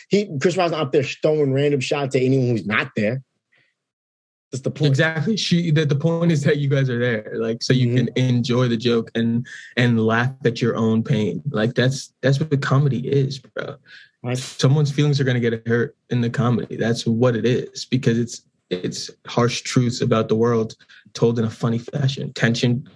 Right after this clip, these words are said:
Speaker 2: release of tension. That's what makes us fucking laugh.
Speaker 1: Which is crazy, too. It's like,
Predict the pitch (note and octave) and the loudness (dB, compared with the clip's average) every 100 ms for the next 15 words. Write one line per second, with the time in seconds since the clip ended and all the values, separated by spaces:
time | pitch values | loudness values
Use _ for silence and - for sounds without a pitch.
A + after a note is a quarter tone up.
0 | - A#2 A#2+ C3+ C3+ - - - - _ | -4 0 2 2 -2 -6 -6 -8 -18 _
1 | _ - _ A#2 A2+ G#2+ A2+ A2+ A2+ - | _ -20 _ -2 0 2 2 0 -4 -4
2 | A#2 B2 A2+ A2 C3 - - - _ _ | -2 0 0 0 0 -2 -6 -14 _ _
3 | _ - C#3 - - - D3+ C#3+ E3 D3+ | _ -6 -6 -8 -10 -4 0 2 0 0
4 | C3+ C3 C3+ B2 - - - A2+ G#2+ - | -4 -2 0 0 0 -4 -6 -6 -6 -8